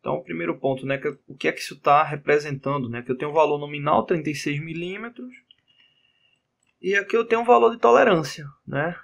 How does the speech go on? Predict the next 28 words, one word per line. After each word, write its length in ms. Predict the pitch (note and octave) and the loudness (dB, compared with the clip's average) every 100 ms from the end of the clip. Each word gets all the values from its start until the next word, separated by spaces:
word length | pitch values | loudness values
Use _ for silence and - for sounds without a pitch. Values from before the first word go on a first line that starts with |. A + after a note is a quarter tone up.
| _ - | _ -10
No 120 | D3 | -8
primeiro 380 | D#3+ G3 G3+ G3 | -2 0 2 0
vídeo, 500 | D3+ F3 A#3 A3 E3+ | -2 -4 -2 -2 -2
né, 200 | C3+ C#3 | -4 -4
se 100 | C#3 | -2
a 60 | D3+ | -4
gente 200 | D3+ - | -4 -8
fosse 720 | D3 D3+ - D3+ C3 B2 - _ | -8 -8 -8 -6 -2 -4 -6 _
seguir 380 | - - C#3 E3 | -14 -12 -4 2
a 60 | |
lógica 380 | D3+ C3+ C#3 - | 2 2 -2 -4
do 100 | C3+ | -6
primeiro 400 | B2+ C3+ C3+ C3 | -6 -8 -6 -6
vídeo, 460 | B2 C3+ G3 F3+ C3+ | -6 -8 -10 -10 -10
né, 240 | A#2+ C#3 | -8 -10
seria 260 | C#3+ C#3 C#3+ | -8 -6 -6
uma 140 | D#3 | -6
tolerância 520 | D#3 D3+ D3 D3 - | -2 0 0 -4 -6
apenas 300 | D3 D3 D3 | -6 -6 -8
com 160 | - D3 | -8 -6
um 40 | |
valor, 360 | C#3+ D3+ C3+ F3+ | 2 2 4 2
supondo 380 | F#3 C#3 C#3+ C#3+ | 0 -6 -8 -4
que 60 | |
aparecesse 520 | C#3+ C#3+ C#3+ C#3+ C#3 - | -4 0 -2 -4 -10 -8
trinta 280 | E3 F3 | -8 -4
e 80 | D#3+ | -6
seis, 260 | - D3 | -6 -6